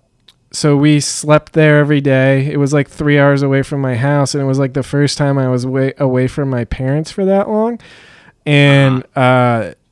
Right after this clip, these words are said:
Speaker 1: it really was, like, a growing experience for me. And Pert Plus is the smell that anytime I smell it, it just brings me right back, takes me back to when I was, like, ten or whatever. Uh,
Speaker 2: Interesting.
Speaker 1: so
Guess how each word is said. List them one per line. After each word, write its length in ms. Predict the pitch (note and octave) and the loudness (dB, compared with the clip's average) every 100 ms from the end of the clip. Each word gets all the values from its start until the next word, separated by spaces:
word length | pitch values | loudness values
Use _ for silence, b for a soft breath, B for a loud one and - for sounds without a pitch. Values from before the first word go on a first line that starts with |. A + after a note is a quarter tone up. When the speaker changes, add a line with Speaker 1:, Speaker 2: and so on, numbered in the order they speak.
| _ | _
Speaker 1:
it 80 | D3 | -4
really 480 | D3 D3 F3 A#3+ A#3 | -2 2 4 6 4
was, 500 | D#3 G#3+ A3+ D3 D3 - | 2 2 2 0 -4 -2
like, 220 | C#3 C3 | -2 -2
a 160 | C#3 B2+ | -4 -2
growing 460 | C3+ C#3 E3+ D#3 | 0 2 4 2
experience 680 | C3+ - - E3 D#3 C3 - | 0 -4 -4 0 0 -2 -4
for 160 | B2 | -6
me. 380 | A#2+ A#2 A#2 A2+ b b b | -4 -4 -6 -8 b b b
And 220 | C3+ B2 | -6 -2
Pert 320 | - F3 F3 | 2 2 2
Plus 380 | - D#3 D#3 - | 2 4 4 2
is 240 | - C#3+ C3+ | -4 -4 -2
the 80 | C3 | -6
smell 600 | - C#3+ C#3+ C#3 C3+ C3+ | -4 -2 0 0 -2 -2
that 280 | C3+ B2+ - _ - | -2 -2 -6 _ -4
anytime 400 | D3+ D3+ D#3+ D#3 | 0 0 2 2
I 80 | D#3 | 0
smell 320 | - F3 D#3 | 0 0 2
it, 100 | C3 - | 0 -4
it 80 | |
just 240 | B2+ C3 B2 | -4 -4 -2
brings 300 | C3+ C3+ C#3 | -4 -4 -2
me 120 | C#3 | -2
right 240 | C3+ C3+ | 0 -2
back, 460 | C#3 C3 A#2 A2 - | 0 0 0 -4 -8
takes 260 | D3+ C3 D3 | -8 -6 -4
me 100 | C3+ | -2
back 280 | C3 B2+ - | 0 -2 -4
to 100 | C3+ | -6
when 140 | B2+ | -4
I 100 | B2+ | -2
was, 200 | B2 A#2+ | -2 -4
like, 320 | A#2+ A2+ - _ b b b - | -4 -6 -10 _ b b b -6
ten 360 | - C3+ C3 | -2 0 -2
or 140 | A#2+ A2+ | -2 -4
whatever. 580 | A2+ A2+ G#2+ G#2+ G#2 - b b b b _ B2 | -4 -6 -6 -8 -10 -14 b b b b _ -8
Uh, 140 | A2+ | -6
Speaker 2:
Interesting. 580 | A2 A2 G2+ - C#2 C2+ - | -4 -6 -8 -12 -16 -20 -16
Speaker 1:
so 560 | - C3+ B2 A#2+ A#2 | -4 -2 0 -2 -4